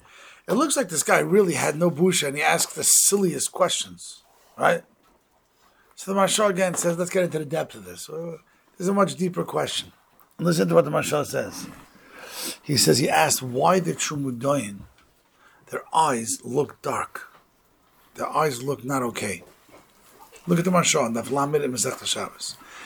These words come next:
And he says, 'cause they live bein ha'cholos. Cholos is that is of, of, of, of, of sand. He says choil means mundane.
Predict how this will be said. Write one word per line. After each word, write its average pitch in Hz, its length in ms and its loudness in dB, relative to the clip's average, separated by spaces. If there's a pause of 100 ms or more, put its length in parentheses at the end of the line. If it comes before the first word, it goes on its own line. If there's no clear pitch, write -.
(360)
And 110 80 -6
he 107 40 2
says, 143 180 6
'cause 131 160 -2
they 131 80 4
live 147 280 4
bein 151 140 4
ha'cholos. 120 640 0
Cholos 147 360 2
is 107 100 -8
that 135 160 2
is - 600 0
of, 113 320 -4 (680)
of, - 240 0
of, 113 260 2
of, - 400 0
of 120 100 -6
sand. 131 540 4
He - 220 -6
says - 240 4
choil 127 440 6
means 123 480 -4 (1000)
mundane. 135 600 2